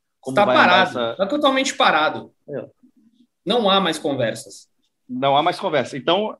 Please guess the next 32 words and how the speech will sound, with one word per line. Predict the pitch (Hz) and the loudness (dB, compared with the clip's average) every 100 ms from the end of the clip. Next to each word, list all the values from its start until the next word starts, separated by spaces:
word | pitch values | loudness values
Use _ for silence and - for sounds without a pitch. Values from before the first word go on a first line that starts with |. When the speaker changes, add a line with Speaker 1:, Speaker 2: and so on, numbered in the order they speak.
| 156 | 0
Speaker 1:
é... | 156 160 151 - _ - - | 2 4 0 -6 _ -20 -2
mas | 147 170 160 - | 0 0 -4 0
é, | 143 151 104 143 - | 2 4 2 0 0
é, | |
é | 147 | -2
complicado. | 202 202 311 202 175 151 120 - _ _ _ | -2 -4 0 2 2 0 -4 -8 _ _ _
Acho | - 143 | -4 -2
que | 220 | -4
o | |
Pedrinho, | - 202 143 156 233 175 113 - _ _ - | 0 0 2 2 2 2 -2 -10 _ _ -2
pra | 147 | -2
carreira | 151 151 147 | 0 2 2
dele, | 117 131 180 160 | 2 2 4 4
acho | 147 | 2
que | - | -2
ele | 160 | -4
precisa | 170 165 - 165 | -4 -6 -4 0
dar | 165 | 2
uma | 175 175 151 117 - _ _ | 4 4 2 0 -4 _ _
sentada, | _ - 135 120 135 147 143 | _ -8 -6 0 2 2 2
parada | 131 123 135 135 139 - | 2 4 2 2 -4 -2
e | |
analisar | 127 131 135 135 | 0 0 0 -2
as | 139 - | -2 -4
coisas, | 139 156 147 | -4 -4 -6
porque | - 143 147 143 - _ _ | -18 -10 -6 -6 -10 _ _
é | 127 | 0
um | 170 170 | 0 2
jovem | 151 151 | 2 0
de | 147 | -4
potencial | - 135 139 135 120 123 160 - _ _ _ | -4 -4 -6 -4 2 2 2 -4 _ _ _
que | - 135 139 131 117 | -12 -8 -2 -2 -4